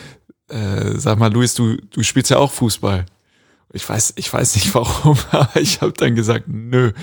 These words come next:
ich spiel Tennis.“ <laughs> Und da haben fünfundfünfzigtausend Menschen geboot. <laughs> Wirklich, wirklich geboot. Und das war schon ein heftiges Gefühl. Also das war schon krass. Das war,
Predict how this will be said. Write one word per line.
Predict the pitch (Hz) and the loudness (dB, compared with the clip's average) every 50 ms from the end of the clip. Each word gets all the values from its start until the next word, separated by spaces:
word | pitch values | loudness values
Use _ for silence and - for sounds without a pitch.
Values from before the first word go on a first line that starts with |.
| 185 - - - - - 147 | -14 -14 -8 -6 -2 0 2
ich | - - | 2 4
spiel | - - 143 127 | 4 4 4 4
Tennis.“ | - - 143 139 143 143 - 185 - - - - 185 151 - - - - 165 - 160 160 143 151 | 4 2 0 2 2 2 2 0 0 -2 0 0 0 0 0 2 2 2 2 2 2 0 0 0
<laughs> | - - - - - - 220 233 247 240 233 226 208 190 - - | -2 -2 -2 -2 0 2 2 4 4 4 4 4 4 2 0 -2
Und | 131 127 | 2 4
da | 131 123 | 4 4
haben | 117 110 | 4 0
fünfundfünfzigtausend | - - - 143 147 143 127 - - 139 131 - - 123 110 - 123 117 123 127 123 123 113 | 0 2 2 4 4 2 2 2 0 -2 -2 -2 -4 -4 -2 2 2 4 4 2 2 2 2
Menschen | 113 113 123 - - 123 117 | 2 2 2 0 -2 -2 0
geboot. | 107 110 104 120 127 127 113 110 - - - - - 175 - - 247 - | 0 2 4 4 4 4 2 0 -4 -10 -14 -2 0 0 2 2 2 2
<laughs> | - - 254 240 - - 208 - | 2 2 0 0 0 -4 -6 2
Wirklich, | - 131 135 110 120 107 - - - - | 4 4 4 4 2 0 0 -4 -8 -6
wirklich | - 120 127 143 139 113 110 | 2 4 4 4 4 2 0
geboot. | - 135 117 117 127 135 143 135 - - 190 - - 151 135 - 143 135 139 151 190 190 185 190 185 170 156 156 147 - - - | 0 0 2 4 6 6 4 4 4 4 2 2 2 -4 0 2 4 4 4 4 2 -2 -2 -2 -2 -4 -4 -6 -8 -10 0 2
Und | 139 143 143 | 4 6 6
das | 147 - - | 4 4 4
war | 175 156 | 2 2
schon | - - 147 147 | 4 4 4 4
ein | 147 | 4
heftiges | 151 147 - - 123 120 120 - - | 4 2 2 -2 -2 -2 -2 -2 -2
Gefühl. | 117 104 - 117 104 98 - | -4 -2 0 0 0 0 0
Also | - 107 104 104 110 | 0 -2 0 2 2
das | 101 117 110 - | 2 2 2 2
war | 117 113 | 0 0
schon | - - 113 107 | 0 0 0 -2
krass. | - - - 104 101 98 - - - | -2 0 0 0 2 0 -2 -2 -2
Das | - 104 - - | -2 -2 2 2
war, | 120 110 107 104 110 110 | 4 4 4 2 0 -2